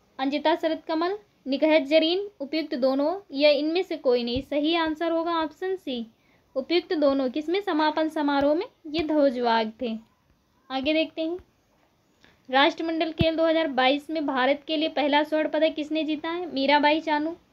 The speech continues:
जो कि भारोत्तोलन से हैं, पीवी सिंधु, जो कि बैडमिंटन खिलाड़ी हैं, मनप्रीत सिंह, ये हॉकी खिलाड़ी हैं। तो इसका सही आंसर क्या होगा?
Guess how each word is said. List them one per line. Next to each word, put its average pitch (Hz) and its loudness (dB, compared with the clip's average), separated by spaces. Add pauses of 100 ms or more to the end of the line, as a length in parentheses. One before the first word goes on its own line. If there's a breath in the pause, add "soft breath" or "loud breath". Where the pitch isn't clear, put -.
जो 262 -6
कि 277 -8
भारोत्तोलन 294 0
से 320 -4
हैं, 330 -6
पीवी 285 -2
सिंधु, 311 -2
जो 285 -6
कि 285 -4
बैडमिंटन 269 2
खिलाड़ी 294 0
हैं, 339 -2 (480 soft breath)
मनप्रीत 262 -2
सिंह, 320 -4
ये 302 0
हॉकी 254 -4
खिलाड़ी 302 2
हैं। 330 -4
तो - -16
इसका 277 -8
सही 302 -2
आंसर 311 2
क्या 285 2
होगा? 285 0